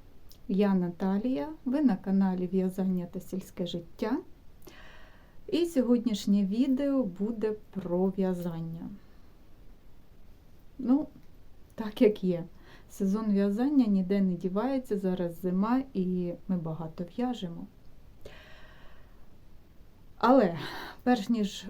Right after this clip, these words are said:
розказувати про те, що я зв'язала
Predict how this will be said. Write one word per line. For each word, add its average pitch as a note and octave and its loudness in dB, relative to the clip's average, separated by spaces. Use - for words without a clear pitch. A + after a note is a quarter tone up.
розказувати F3 -2
про F#3 -2
те, F#3 0
що G3+ -2
я F3 4
зв'язала G#3 0